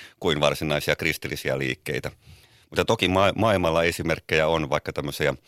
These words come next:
luomisspiritualiteettiliikkeitä ja muita, missä saattaa olla aika semmoista,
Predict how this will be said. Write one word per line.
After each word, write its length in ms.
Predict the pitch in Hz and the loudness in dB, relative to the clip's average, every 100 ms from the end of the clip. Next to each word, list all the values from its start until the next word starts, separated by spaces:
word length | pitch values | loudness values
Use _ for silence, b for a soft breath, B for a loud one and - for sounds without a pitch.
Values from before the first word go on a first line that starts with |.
| b b b b b - | b b b b b -4
luomisspiritualiteettiliikkeitä 2250 | 85 80 78 - - - - 80 80 - 73 71 85 76 - 76 - 80 78 - 80 73 | 0 2 0 -4 -8 -12 -2 0 0 2 2 2 0 -2 -2 -6 -4 -2 -2 -2 -6 0
ja 100 | 76 | 0
muita, 280 | 73 73 73 | 0 -2 -4
missä 260 | 73 71 76 | -6 -8 -6
saattaa 280 | 71 - 76 | -6 0 0
olla 80 | |
aika 180 | 76 82 | 2 -2
semmoista, 320 | 78 73 - | -4 -6 -6